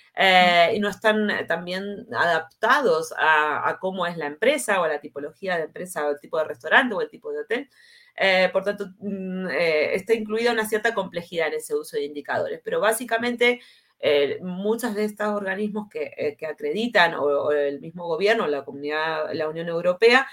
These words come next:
Speaker 1: en esos criterios que establece, por ejemplo, am, los criterios, eh, E S G, Environmental, Social and Governance, tiene que ver con esas dimensiones, ¿no? Por ejemplo, el uso de energía,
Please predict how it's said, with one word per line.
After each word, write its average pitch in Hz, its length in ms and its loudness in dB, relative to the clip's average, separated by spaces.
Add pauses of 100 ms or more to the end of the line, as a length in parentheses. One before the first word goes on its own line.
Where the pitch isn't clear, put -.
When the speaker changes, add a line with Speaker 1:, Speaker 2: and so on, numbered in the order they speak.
(200)
Speaker 1:
en 165 180 0
esos 190 320 -6
criterios 220 560 0
que 185 120 -16
establece, 220 680 -2
por 165 160 -8
ejemplo, 180 640 -2
am, 143 920 0 (140)
los 160 220 -4
criterios, 196 600 -2
eh, 143 380 -2
E 170 200 2
S 175 200 -6
G, 277 140 -6 (160)
Environmental, 190 840 0 (280)
Social 202 480 -2
and 160 200 -2
Governance, 254 600 2 (360)
tiene 226 260 0
que 214 100 2
ver 226 180 4
con 220 140 2
esas 196 300 -2
dimensiones, 151 640 -6
¿no? 190 240 -4
Por 202 80 -4
ejemplo, 156 420 -4
el 180 180 0
uso 196 280 -6
de 190 280 2 (100)
energía, 170 720 -8